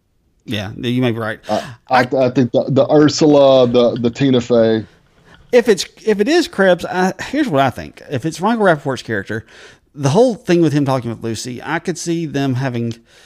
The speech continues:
Speaker 1: I could see that being like, he's the new, he's the new stepdad, and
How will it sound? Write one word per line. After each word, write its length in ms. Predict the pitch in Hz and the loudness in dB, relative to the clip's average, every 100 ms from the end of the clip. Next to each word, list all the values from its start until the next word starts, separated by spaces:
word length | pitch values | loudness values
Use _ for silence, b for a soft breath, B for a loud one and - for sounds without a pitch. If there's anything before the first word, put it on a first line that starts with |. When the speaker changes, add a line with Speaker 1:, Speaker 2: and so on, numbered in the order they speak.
| b b b b _ _ _ _ _ 160 | b b b b _ _ _ _ _ -2
Speaker 1:
I 100 | 170 | -2
could 160 | 175 | -2
see 180 | - 202 | 0 0
that 280 | 175 151 139 | 0 -2 0
being 180 | 147 147 | 2 2
like, 440 | 127 - 120 - | 0 -6 -16 -16
he's 560 | 110 104 139 151 139 120 | -12 -4 0 0 -2 -4
the 80 | 123 | 0
new, 280 | 127 123 127 - | 0 0 -4 -4
he's 320 | 117 147 127 | 0 0 0
the 80 | 127 | 0
new 100 | 117 | -2
stepdad, 720 | - 185 185 170 165 160 156 | 0 -2 2 2 4 2 0
and 560 | 127 123 120 117 117 | -2 -2 0 -2 -4